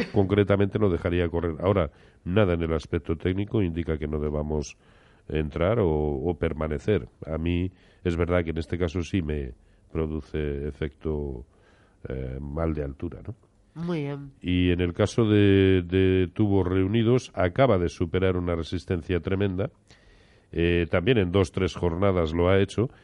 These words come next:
Speaker 1: pero aquí el recorrido potencial es muy superior. Es decir,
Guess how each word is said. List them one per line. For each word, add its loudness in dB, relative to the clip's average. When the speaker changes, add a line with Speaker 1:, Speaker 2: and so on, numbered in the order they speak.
Speaker 1:
pero 8
aquí 4
el 4
recorrido 2
potencial 0
es 0
muy 2
superior. -2
Es -4
decir, -4